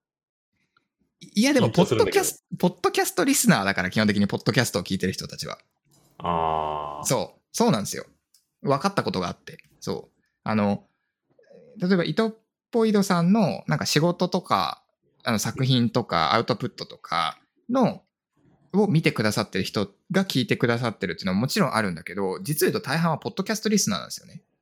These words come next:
Speaker 1: ポッドキャストだったら大体好きみたいな人が結構いらっしゃって、
Speaker 2: うん。
Speaker 1: まあ、なんで、まあ、やっていきエフエムというのを過去やり、この間復活した、た-、なんか、エムシーやってました。中村ですって言えば多分、ほーんってなるよ。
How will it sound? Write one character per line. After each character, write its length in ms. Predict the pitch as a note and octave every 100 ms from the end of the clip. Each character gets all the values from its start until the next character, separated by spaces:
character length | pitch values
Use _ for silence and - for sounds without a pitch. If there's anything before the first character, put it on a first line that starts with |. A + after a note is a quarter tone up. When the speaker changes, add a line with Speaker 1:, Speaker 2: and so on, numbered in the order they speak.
| -
Speaker 1:
ポ 80 | D#3
ッ 40 |
ド 100 | -
キ 80 | B3+
ャ 40 |
ス 80 | A#3
ト 60 | A2+
だ 80 | F#2
っ 80 |
た 100 | D#2
ら 180 | F#2+ F2 -
大 180 | B2+ C3+
体 120 | C3+
好 80 | B2+
き 180 | - A2+
み 80 | G#2
た 100 | C#2
い 20 |
な 60 | C2
人 180 | - F2+
が 160 | C#2+ -
結 120 | G2+
構 120 | D2
い 100 | -
ら 60 | F#2+
っ 40 |
し 100 | -
ゃ 40 | G2
っ 120 | -
て、 420 | F#2 D#2 - - _ _ _ _ _ _ _
Speaker 2:
う 80 | B2
ん。 20 |
Speaker 1:
ま 80 | A#2
あ、 40 | F3+
な 0 |
ん 80 |
で、 400 | F#2+ F2+ F#2 - _ _ _
ま 360 | - G2+ C#2+ -
あ、 40 | _ _ _ -
や 100 | G2+
っ 40 |
て 120 | -
い 60 | C#3+
き 100 | D3+
エ 20 |
フ 60 | C3+
エ 40 |
ム 100 | F2
と 80 | F#2
い 80 | F2+
う 40 |
の 180 | E2+ F#2
を 60 |
過 140 | - C#3
去 120 | G2
や 100 | E2+
り、 220 | G2 G2 -
こ 100 | G2+
の 80 |
間 160 | G#2+ G#2+
復 140 | -
活 220 | - G#2 -
し 80 |
た、 260 | G#2+ F#2+ - _ _ _
た-、 180 | - - - -
な 100 | G#3+
ん 20 |
か、 240 | - - _ _ _ _ _ _ _ -
エ 80 |
ム 100 | A2
シ 440 | G#2+ G#2+ G2 C#2+ _ -
ー 40 |
や 60 | G2
っ 40 |
て 120 | -
ま 80 | G2+
し 100 | -
た。 300 | D2+ A1 - _ _ _ _ _ -
中 220 | F#2+ G2
村 160 | G#2
で 240 | G2 G2 G#2
す 100 | -
っ 40 |
て 80 | F#2+
言 60 | D#2
え 20 |
ば 160 | F2 -
多 100 | F#2
分、 200 | E2+ - _
ほ 280 | - G#2+ A2
ー 40 | A2
ん 20 |
っ 20 |
て 100 | -
な 100 | E2+
る 80 |
よ。 60 | -